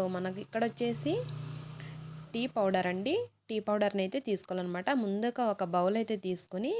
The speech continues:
టీ పౌడర్ని అయితే తీసేసుకోవాలండి. So, టూ స్పూన్స్ టీ పౌడర్ అయితే తీసుకున్నాను. So, అలాగే వాటర్ అయితే యాడ్ చేసుకోవాలన్నమాట. ఇక్కడ టూ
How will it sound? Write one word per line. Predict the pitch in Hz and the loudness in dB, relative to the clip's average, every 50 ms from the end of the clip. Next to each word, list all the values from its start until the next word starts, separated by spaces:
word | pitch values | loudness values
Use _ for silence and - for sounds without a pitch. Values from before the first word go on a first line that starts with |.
| 427 - _ | -4 -6 _
టీ | - 214 220 | -2 -2 0
పౌడర్ని | 214 - 214 208 202 196 190 - 190 | 0 0 0 2 2 2 2 2 2
అయితే | 180 180 - 254 | 0 0 0 -2
తీసేసుకోవాలండి. | 262 - 196 185 180 180 175 - - - 185 175 175 170 175 175 185 240 330 453 508 - _ _ _ _ _ _ _ - | -2 -2 -2 -2 -2 -2 -4 -4 -6 -4 -4 -2 -2 0 0 0 0 0 0 0 0 -2 _ _ _ _ _ _ _ -6
So, | - 202 190 | -4 -4 -4
టూ | - - 214 226 262 320 392 427 - _ _ _ _ - | -2 -2 -2 0 2 2 0 -2 -4 _ _ _ _ -8
స్పూన్స్ | - - - - 220 233 233 233 - 302 359 | -8 -6 -4 -2 -2 0 0 0 0 0 0
టీ | 349 - 220 196 | 0 0 -2 -2
పౌడర్ | 196 - 190 190 196 190 190 | 2 2 2 4 4 4 4
అయితే | 190 185 - 233 226 | 4 2 0 -2 -2
తీసుకున్నాను. | - 185 170 - - - 180 185 180 180 208 262 381 494 508 - _ _ _ _ _ _ _ _ _ - | -2 -2 -2 -2 -4 -6 -4 -2 0 0 0 2 0 0 -2 -4 _ _ _ _ _ _ _ _ _ -6
So, | - 214 202 - | -4 -4 -4 -2
అలాగే | - 190 190 190 190 202 269 370 415 | -2 0 2 2 2 4 4 4 4
వాటర్ | 285 214 180 180 185 214 202 | 4 4 4 2 2 2 0
అయితే | 202 190 190 285 294 | 0 2 2 2 2
యాడ్ | - 202 185 170 - | 2 2 0 0 -2
చేసుకోవాలన్నమాట. | - 180 175 - - 190 185 180 180 180 175 175 175 175 254 320 466 466 _ _ _ _ _ _ _ _ _ _ _ _ _ _ _ _ _ _ _ _ _ _ _ _ _ _ _ _ - | -2 -4 -4 -4 -2 -2 -2 -2 0 -2 -2 -2 -2 0 0 0 -2 -2 _ _ _ _ _ _ _ _ _ _ _ _ _ _ _ _ _ _ _ _ _ _ _ _ _ _ _ _ -14
ఇక్కడ | - 208 - 214 208 220 285 440 523 508 _ _ _ _ _ _ _ _ _ _ _ _ _ _ _ - | -12 -6 -2 -2 0 0 0 0 -2 -4 _ _ _ _ _ _ _ _ _ _ _ _ _ _ _ -6
టూ | 240 247 | -2 -2